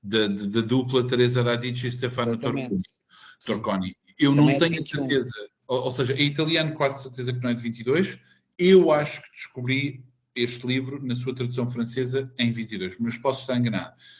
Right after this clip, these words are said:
Speaker 1: Mas é,
Speaker 2: Eu
Speaker 1: para
Speaker 2: tenho
Speaker 1: mim,
Speaker 2: é a
Speaker 1: isso
Speaker 2: versão
Speaker 1: é
Speaker 2: espanhola. A versão espanhola é de vinte e um.
Speaker 1: Ok, mas foi um grande livro. É um,
Speaker 2: Sim,
Speaker 1: espero
Speaker 2: é
Speaker 1: que
Speaker 2: muito
Speaker 1: concorde.
Speaker 2: fixe. Gostei muito, sim, sim. Muito bom.
Speaker 1: É um grande livro. Olha, outros, outros livros, assim, só de, <clears throat> de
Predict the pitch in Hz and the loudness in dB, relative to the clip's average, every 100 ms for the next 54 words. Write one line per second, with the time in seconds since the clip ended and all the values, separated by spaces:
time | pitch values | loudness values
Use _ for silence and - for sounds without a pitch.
0 | _ - 113 120 120 131 131 139 - 123 | _ 0 2 4 4 4 4 2 2 2
1 | 127 170 160 - 139 165 - 165 143 123 | 4 4 2 0 -4 -4 -4 -6 -6 -6
2 | 107 104 - 135 - 135 143 156 151 135 | -6 -8 -8 -10 -8 -8 -6 -4 -6 -6
3 | 135 139 139 113 101 104 _ _ _ _ | -10 -6 -6 -6 -8 -8 _ _ _ _
4 | _ - 110 - 95 - - _ - 107 | _ -2 0 2 0 -2 -10 _ -8 0
5 | 107 98 110 110 127 123 120 127 147 135 | 2 0 -4 2 8 10 10 8 6 6
6 | 101 - - - 101 101 104 101 - - | 4 -2 -10 -10 -2 0 0 -4 -10 -4
7 | 156 160 170 135 135 - 143 139 - - | 0 2 4 2 0 0 -2 -2 -8 -12
8 | - 123 127 123 123 117 113 113 104 107 | -2 0 2 0 -4 -6 -6 -6 -10 -12
9 | _ 110 104 104 98 104 - 92 95 92 | _ -12 -8 -6 -6 -8 -8 -6 -4 -4
10 | 87 80 _ _ - - - _ 147 120 | -6 -10 _ _ -20 -20 -20 _ 4 6
11 | 117 175 190 185 190 180 180 180 165 123 | 8 8 8 4 4 4 4 2 0 2
12 | 135 - 151 147 170 156 143 156 156 147 | 0 -2 -2 0 2 2 2 4 4 2
13 | 143 - - 156 139 113 117 127 123 123 | 0 -6 -2 2 4 2 0 -2 -2 0
14 | 127 127 123 | 0 2 2